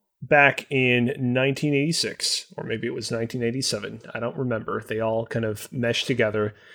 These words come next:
Um, a little game called Metroid came out for the N E S. At the conclusion of Metroid, uh, you battle against the devious Mother Brain, which is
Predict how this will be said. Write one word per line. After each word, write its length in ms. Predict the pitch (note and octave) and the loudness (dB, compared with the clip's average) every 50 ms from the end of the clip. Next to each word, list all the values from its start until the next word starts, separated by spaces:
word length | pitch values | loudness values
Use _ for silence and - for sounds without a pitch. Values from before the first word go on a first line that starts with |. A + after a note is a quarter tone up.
| - - - - - - | -20 -20 -20 -20 -8 2
Um, 420 | - C#3 C3+ C3 B2+ B2+ C3 - | 6 8 10 10 10 8 8 6
a 40 | - | 4
little 200 | D3 D#3 D#3+ D#3 | 4 6 6 4
game 280 | C#3 C#3+ C#3+ D3 C#3+ C3+ | 6 6 6 6 4 2
called 360 | - - B2+ B2 B2 A#2 A2+ | 4 4 6 6 6 4 2
Metroid 640 | A2+ B2 C#3 C#3+ C#3+ - - B2+ A#2 G#2+ G#2 G#2 - | 0 4 4 4 4 4 2 2 4 4 2 0 0
came 200 | - B2 A2+ G#2+ | -2 -2 0 0
out 220 | G#2+ A2+ - - | 0 -2 -4 -6
for 220 | - - A#2 A2 G#2+ | -4 -2 0 0 0
the 160 | G#2 - A#2 | 0 -2 -2
N 100 | A2 G#2+ | -2 -2
E 140 | G#2 G#2+ - | -2 -4 -6
S. 400 | - - - - - - - - | -6 -4 -2 0 0 0 -2 -4
At 80 | - - | -10 -8
the 60 | - | -4
conclusion 680 | G#2+ B2 B2+ A#2 - D#3+ D#3+ D#3 C3+ D3 D3 C#3+ D3+ E3+ - - | 0 0 0 2 8 10 10 10 10 8 4 4 2 0 -4 -2
of 440 | B2+ A#2+ A#2 A2+ A2+ A2+ A2 A2+ - - | 0 2 4 4 2 0 -2 -10 -10 -6
Metroid, 600 | C3+ A#2+ A#2 A#2+ A2+ - - - A#2 A2+ C3 E3 - - - - - - - - - | -2 0 2 0 0 0 0 0 2 4 4 2 0 -4 -16 -18 -16 -16 -14 -4 -2
uh, 40 | B2 | 0
you 160 | A#2 A#2+ A#2+ | 2 4 6
battle 280 | - B2+ C3+ C3+ C3+ C3 | 8 8 8 8 8 6
against 440 | B2 A2 B2+ B2 A#2+ - - B2 | 4 2 2 0 2 0 0 2
the 180 | B2+ B2+ A#2+ A2 - | 2 2 2 0 2
devious 600 | - A#3+ B3 A3 G#3 G3 F3 D3+ - - - - | 4 4 6 6 6 6 6 6 6 2 0 0
Mother 360 | D#3+ C#3+ D3 D#3+ D#3 C#3+ C3 | 2 6 8 8 10 10 8
Brain, 480 | A2 D#3 - A2+ A2 G#2 G#2 G#2 G#2+ - - - | 4 4 2 2 2 2 0 -4 -6 -8 -8 -4
which 320 | B2 B2+ C3 B2 - - | 2 2 4 4 4 4
is 560 | D3+ C3+ B2 A#2+ A#2+ A#2+ A#2+ - - - - | 4 6 6 6 4 4 2 0 0 -2 -2